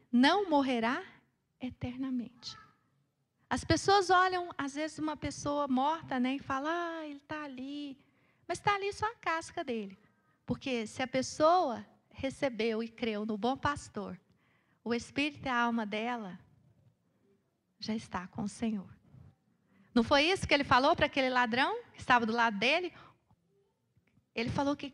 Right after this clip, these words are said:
que cria em Jesus como Filho de Deus. Aí ele falou para aquele senhor: "Hoje mesmo estarás comigo no paraíso." Uau! Por quê?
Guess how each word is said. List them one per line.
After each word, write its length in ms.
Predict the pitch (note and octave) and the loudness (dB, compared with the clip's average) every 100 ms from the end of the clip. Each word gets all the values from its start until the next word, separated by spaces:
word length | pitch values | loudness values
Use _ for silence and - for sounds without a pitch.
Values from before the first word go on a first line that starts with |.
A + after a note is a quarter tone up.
| _ _ | _ _
que 140 | - | -20
cria 500 | D#4 A4 A4+ F#4+ C4+ - - | -10 -6 -4 -6 -8 -8 0
em 100 | B3 | 0
Jesus 640 | A3 A3 - - - - _ _ - | 0 -4 -6 -8 -10 -14 _ _ -2
como 200 | B3 A#3 | 0 0
Filho 280 | - A#3+ | -2 -4
de 120 | A3+ A#3 | -4 -6
Deus. 440 | G3+ - - - _ _ _ _ - | -8 -10 -14 -20 _ _ _ _ -2
Aí 140 | A3 | 0
ele 100 | A#3+ | 0
falou 320 | B3 C4+ B3+ B3 - _ _ _ _ _ _ _ _ | 0 0 0 -2 -10 _ _ _ _ _ _ _ _
para 100 | - | -16
aquele 300 | G#3+ - B3 | -14 -10 -10
senhor: 360 | A3+ A#3+ F#3 F3 _ _ _ _ _ - | -6 -4 -6 -8 _ _ _ _ _ 2
"Hoje 500 | C4 D#4 D#4+ D#4+ E4+ | 6 8 6 2 -2
mesmo 640 | E4+ C#4 B3+ A3+ G#3+ G#3 G3 - _ | -2 -2 -2 -6 0 0 0 -12 _
estarás 760 | A#3 A3+ - A#3+ A3+ G3+ F#3 - | -6 -4 0 0 0 -6 -10 -8
comigo 540 | - A#3+ A3+ G#3+ F#3 | 0 2 4 2 0
no 320 | G#3 A3 E4+ A#4 - - - _ _ _ _ - | 2 6 6 4 -4 -20 -20 _ _ _ _ -6
paraíso." 800 | - F#3 F3 F3 F3 - - - _ _ - | -4 -4 -6 -10 -12 -18 -20 -20 _ _ -2
Uau! 520 | A3+ B3 B3 G#3 F#3+ - - _ - | 0 2 0 -4 -8 -14 -20 _ 2
Por 160 | E4+ | 4
quê? 420 | D4+ C#4 A3+ F#3 | 4 0 0 -2